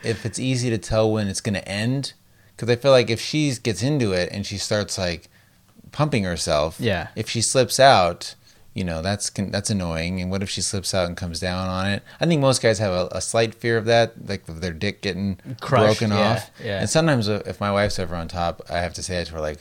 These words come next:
Speaker 1: like, "Slow down."
Speaker 2: Yeah. <laughs>
Speaker 1: Like, you know, "You're getting close to the top."
Speaker 2: <laughs> Yeah, exactly.
Speaker 1: You know, "You're in the danger zone
Speaker 2: Yeah.
Speaker 1: here." <laughs> So maybe a gal or, I guess a guy, a guy could be on top, getting
Speaker 2: Mm.
Speaker 1: fucked in the ass.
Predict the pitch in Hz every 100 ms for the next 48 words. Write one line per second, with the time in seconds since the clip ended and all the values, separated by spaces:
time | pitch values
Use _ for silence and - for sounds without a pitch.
0 | - 82 - - 120 120 101 73 73 -
1 | 117 - 605 170 156 - 117 101 90 82
2 | 80 95 117 107 131 123 - 113 - 156
3 | 135 127 - 190 - 220 - 175 175 127
4 | 139 131 139 131 107 110 95 104 123 107
5 | 143 175 135 123 120 165 - 165 135 107
6 | 110 - - - - - 123 131 160 165
7 | 139 117 123 127 120 110 101 - 87 120
8 | 78 71 95 78 85 92 98 104 80 76
9 | 73 76 82 - 90 101 90 80 78 80
10 | 85